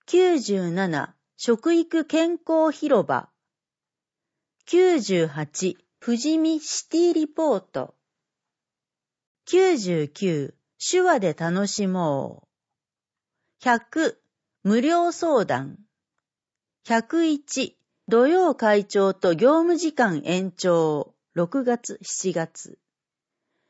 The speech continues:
百二、今月の富士ミスト。百三、市公式ホームページなど。百四、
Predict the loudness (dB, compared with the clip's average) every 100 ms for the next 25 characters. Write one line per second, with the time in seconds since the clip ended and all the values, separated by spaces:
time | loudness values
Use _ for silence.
0 | _ _ _ 2 2 2 2 2 0 -2
1 | _ _ _ 0 2 0 -2 -4 -4 -2
2 | -2 -2 -2 -2 0 -2 -6 -12 -8 -8
3 | -10 _ _ _ _ _ _ _ -4 -4
4 | -6 -14 -2 0 0 -6 -12 _ _ -10
5 | -4 -4 -4 -4 0 0 -2 -6 -6 -4
6 | 0 0 2 0 -2 -2 0 -2 -2 -6
7 | -6 -8 -12 -16 _ _ _ _ _ _
8 | _ _ _ _ _ -2 -2 0 0 2
9 | 0 -2